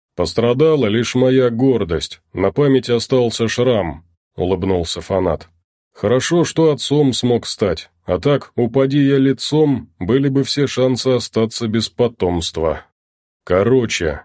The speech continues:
вмешался в беседу Петренко, «ждать смысла нет,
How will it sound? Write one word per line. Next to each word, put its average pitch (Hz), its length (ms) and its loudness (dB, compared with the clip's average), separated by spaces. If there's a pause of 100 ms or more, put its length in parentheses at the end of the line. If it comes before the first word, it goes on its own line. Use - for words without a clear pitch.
(160)
вмешался 87 760 0
в 92 80 -4
беседу 92 460 -4
Петренко, 85 720 -2 (500)
«ждать 120 400 0
смысла 135 500 2
нет, 131 420 0